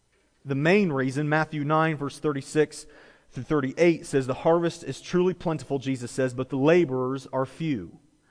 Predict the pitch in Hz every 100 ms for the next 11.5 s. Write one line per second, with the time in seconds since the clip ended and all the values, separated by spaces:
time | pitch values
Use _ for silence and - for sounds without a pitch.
0 | _ _ 104 151 165 160 139 - 156 165
1 | 165 165 175 - 151 151 147 143 - 147
2 | 147 143 147 147 160 175 127 120 120 117
3 | - 147 151 147 127 139 131 123 - _
4 | _ _ _ - 147 147 110 76 - -
5 | _ _ _ - 127 - 170 170 165 143
6 | 139 160 165 135 139 127 143 151 127 123
7 | 151 - - 156 143 - 127 - 123 117
8 | - 143 139 135 139 120 123 151 147 135
9 | 147 147 - - - 120 147 208 156 139
10 | 139 - - 131 151 151 131 151 160 156
11 | 208 208 - -